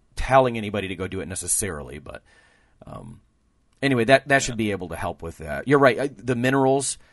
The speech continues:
Speaker 1: uh, chromium, vanadium, um, there's a whole list, and I, I used to get excited about them. Even aspirin has, uh, hypoglycemic
Speaker 2: Yeah.
Speaker 1: effects. It'll help with blood sugar disposal a little bit.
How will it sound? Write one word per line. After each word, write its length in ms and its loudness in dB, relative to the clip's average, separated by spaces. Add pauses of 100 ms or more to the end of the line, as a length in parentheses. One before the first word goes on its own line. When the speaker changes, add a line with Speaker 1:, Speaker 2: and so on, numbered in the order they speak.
(200)
Speaker 1:
uh, 260 -2
chromium, 640 2
vanadium, 760 0 (460)
um, 460 -12
there's 180 4
a 80 4
whole 300 2
list, 320 -2
and 120 -4 (380)
I, 160 -10
I 80 0
used 200 0
to 40 -8
get 100 -2
excited 420 -2
about 280 0
them. 160 -2
Even 320 -2
aspirin 680 -2 (280)
has, 580 0
uh, 320 -2 (260)
hypoglycemic 840 0
Speaker 2:
Yeah. 60 -6
Speaker 1:
effects. 540 -4
It'll 260 -4
help 240 -4
with 140 -12
blood 200 -6
sugar 220 -8
disposal 720 -6
a 40 -2
little 380 2
bit. 240 -12